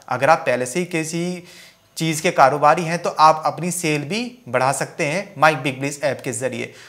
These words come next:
तो दो ऐप हैं, My Big Bliss कारोबारियों के लिए है और ग्राहक अगर आपको कुछ खरीदना है उसके लिए Big Bliss है। तो दो ऐप है, ध्यान रखिएगा, कारोबारियों के लिए My Big Bliss और सामान खरीदने के लिए, सस्ता सामान और अच्छा सामान खरीदने के लिए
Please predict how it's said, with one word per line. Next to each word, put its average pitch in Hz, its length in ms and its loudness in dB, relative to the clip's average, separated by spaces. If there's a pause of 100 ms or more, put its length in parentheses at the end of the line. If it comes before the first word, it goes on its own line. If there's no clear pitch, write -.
(100)
तो 190 80 -2
दो 180 240 6
ऐप 180 300 2
हैं, 190 360 -2
My 160 160 8
Big 165 240 -4
Bliss 196 220 -2
कारोबारियों 131 640 4
के 185 120 -4
लिए 180 140 0
है 202 220 0
और 170 280 0
ग्राहक 147 540 0 (140)
अगर 175 340 2
आपको 160 240 2
कुछ 175 280 -6
खरीदना 139 420 0
है 196 200 0 (240)
उसके 156 280 -4
लिए 151 440 -4
Big 135 300 0
Bliss 127 240 -4
है। - 160 -6 (340)
तो 131 80 -8
दो 170 200 4
ऐप 180 220 6
है, 196 100 4
ध्यान 156 260 0
रखिएगा, 170 400 -2 (220)
कारोबारियों 165 560 6
के 185 120 -4
लिए 190 240 -4 (100)
My 131 180 4
Big 151 260 -2
Bliss 220 180 -2 (280)
और 170 280 4 (360)
सामान 151 460 2
खरीदने 151 400 0
के 196 160 -2
लिए, 185 160 -2
सस्ता 190 300 -2
सामान 165 360 2
और 165 180 2
अच्छा 147 220 0
सामान 170 300 -2
खरीदने 160 400 -4
के 143 100 -8
लिए 165 160 -2